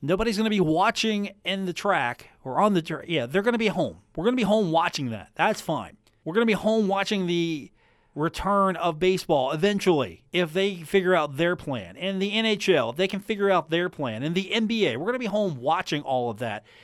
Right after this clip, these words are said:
because they can make that happen. And it'll be controlled, I'm sure. But do you have a controlled football game?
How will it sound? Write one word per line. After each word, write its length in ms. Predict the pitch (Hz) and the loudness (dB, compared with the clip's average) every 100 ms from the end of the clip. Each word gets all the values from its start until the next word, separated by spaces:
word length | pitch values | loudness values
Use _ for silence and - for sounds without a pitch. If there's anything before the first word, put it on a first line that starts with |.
| - _ - | -20 _ -8
because 240 | 196 202 | -4 -2
they 160 | 214 233 | -2 -2
can 200 | 240 180 | -2 0
make 220 | 160 156 | -2 0
that 200 | 160 151 | -2 -2
happen. 500 | 143 143 139 98 - _ | -2 -6 -6 -8 -12 _
And 180 | 180 190 | -6 -4
it'll 220 | 214 214 | 0 0
be 440 | 185 180 170 165 170 _ _ _ _ - | 0 0 0 0 -4 _ _ _ _ -6
controlled, 540 | 196 180 160 139 143 | -6 -2 2 2 2
I'm 140 | 156 165 | 0 -2
sure. 340 | - 107 90 _ _ | -6 -10 -12 _ _
But 120 | - 123 | -12 -2
do 80 | 196 | 0
you 100 | 226 | 0
have 180 | 208 | 0
a 60 | 190 | -2
controlled 680 | - 147 - 156 151 170 180 | -2 -4 -2 2 4 4 0
football 420 | - 147 139 151 | -2 -2 0 -2
game? 340 | 165 175 214 | -2 -6 -8